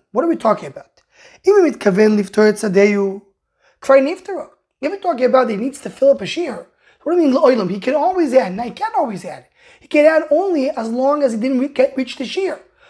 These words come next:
Once he got the shiur, he can't add anymore. Ela kinan kaiminan. We're talking about kashe'ein mitkaven liftor et sadeyu. Meaning he's not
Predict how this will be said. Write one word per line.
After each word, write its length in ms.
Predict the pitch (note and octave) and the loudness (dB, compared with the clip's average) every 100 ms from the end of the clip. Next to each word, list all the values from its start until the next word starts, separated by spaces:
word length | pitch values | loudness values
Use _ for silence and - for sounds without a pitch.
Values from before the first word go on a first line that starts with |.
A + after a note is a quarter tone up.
| _ | _
Once 200 | A#3 C4 | -2 0
he 60 | C#4+ | 2
got 180 | B3+ B3+ | 0 0
the 80 | |
shiur, 260 | G#3+ F#3 F#3 | -8 -6 -6
he 60 | G3 | -4
can't 260 | G#3+ G#3+ | -4 -2
add 140 | G#3+ G#3+ | 0 0
anymore. 440 | A#3 E4+ G4 - _ _ _ _ _ _ _ - | -2 -2 -2 -8 _ _ _ _ _ _ _ -2
Ela 220 | G#3+ G#3 | 2 2
kinan 320 | - E3+ F3+ F3+ | 0 -2 -2 0
kaiminan. 360 | G3+ F4 E4+ | 0 2 2
We're 80 | G3+ | 0
talking 340 | F#3+ G3+ G3+ | 0 0 0
about 460 | B3 D4+ G4 F4+ F4 _ _ - | 2 6 6 6 2 _ _ -10
kashe'ein 580 | C#4 - - - F4+ D#4 | -10 -8 -12 -6 -4 -4
mitkaven 560 | C4 - A#3+ A#3+ A#3 G#3+ | -4 -4 -2 0 0 -2
liftor 280 | F3+ G#3+ G3 | -2 0 0
et 60 | |
sadeyu. 420 | F#3+ F3+ F3+ D#3 - _ _ _ _ _ _ A3 | -2 -4 -4 -4 -12 _ _ _ _ _ _ 0
Meaning 280 | C4+ C4+ | 2 4
he's 140 | C4 A3 | 2 0
not 320 | C4 D#4+ | -2 0